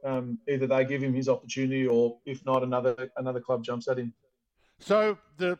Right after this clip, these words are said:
Speaker 2: the number of midfielders that you've got, and, and Wardlaw and, and Sardis, obviously, uh, Elijah's gonna join us on the program a little later on. Um, specifically, are they designed these days in your system to,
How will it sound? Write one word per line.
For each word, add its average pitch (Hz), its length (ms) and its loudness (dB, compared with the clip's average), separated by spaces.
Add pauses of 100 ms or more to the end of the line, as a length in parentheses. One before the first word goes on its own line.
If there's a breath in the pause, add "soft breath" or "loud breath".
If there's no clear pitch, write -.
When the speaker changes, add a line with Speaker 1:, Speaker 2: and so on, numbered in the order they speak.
Speaker 2:
the 165 80 -2
number 202 240 0
of 160 80 -4
midfielders 170 480 0
that 151 120 -8
you've 127 200 -8
got, 147 260 2
and, 127 220 -8
and 127 340 -8
Wardlaw 143 480 0
and, 113 260 -4
and 120 220 -8
Sardis, 135 460 0
obviously, 135 520 -4 (160)
uh, 110 120 0 (240)
Elijah's 127 360 -2
gonna 113 160 -6
join 120 180 -6
us 110 120 -8
on 117 40 -10
the 110 60 -8
program 117 480 -4 (680 soft breath)
a 131 40 -2
little 131 200 0
later 120 260 0
on. 127 360 -2
Um, 135 440 -4
specifically, 196 1080 -2 (120)
are 165 60 -4
they 208 320 2 (100)
designed 165 540 0
these 156 220 -2
days 151 580 0
in 135 140 -10
your 139 200 -2
system 139 440 -6
to, 123 200 0